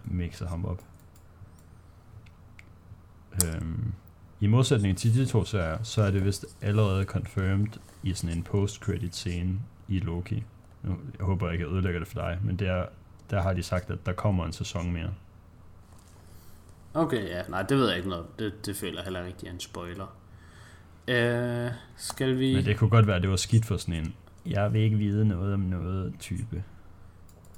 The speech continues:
Speaker 2: Ja.
Speaker 1: At få den information.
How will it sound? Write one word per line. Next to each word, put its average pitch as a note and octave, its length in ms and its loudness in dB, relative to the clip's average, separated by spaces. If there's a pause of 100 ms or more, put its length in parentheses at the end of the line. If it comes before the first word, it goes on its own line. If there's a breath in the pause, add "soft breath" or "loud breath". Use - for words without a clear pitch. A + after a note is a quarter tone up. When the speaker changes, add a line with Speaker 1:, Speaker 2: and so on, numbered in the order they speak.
(500)
Speaker 2:
Ja. G2 220 0 (1700 loud breath)
Speaker 1:
At E2+ 80 -2
få - 120 -2
den E2 200 0
information. E2+ 500 -2